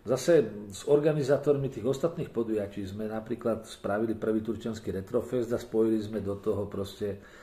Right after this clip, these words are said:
tie Dni mesta aj tie Dožinky, takže toto sa nám podarilo. Nebolo to proste možno rozvrhnuté na viac tých časových období, ale sme to urobili, bolo to proste, proste tak. Mrzí ma, že nebolo to proste podľa tých našich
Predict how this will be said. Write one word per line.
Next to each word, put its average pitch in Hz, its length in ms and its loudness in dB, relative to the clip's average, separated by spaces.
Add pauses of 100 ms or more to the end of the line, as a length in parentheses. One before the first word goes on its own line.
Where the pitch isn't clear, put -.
(140)
tie 117 160 2
Dni 101 160 -6
mesta 113 320 -2
aj 104 160 0
tie 104 80 -2
Dožinky, 98 560 -6
takže 90 320 -6 (640)
toto 175 240 4
sa 190 160 2
nám 165 160 4
podarilo. 117 480 4
Nebolo 151 320 4
to 127 80 -4
proste 117 400 -2
možno 107 560 -2 (240)
rozvrhnuté 110 640 -2
na 92 80 -4
viac 107 240 -4
tých 131 240 -6
časových 123 400 2
období, 110 400 0
ale 95 480 -2 (160)
sme 95 240 -12
to 85 80 -8
urobili, 98 480 -2
bolo 87 240 -6
to 90 160 -12
proste, 90 400 -10 (800)
proste 95 320 -4
tak. 101 320 -2
Mrzí 113 560 0
ma, 135 80 0
že 120 320 2 (1000)
nebolo 143 680 4
to 151 240 4
proste 143 400 2
podľa 139 400 4
tých 120 160 -2
našich 123 340 -6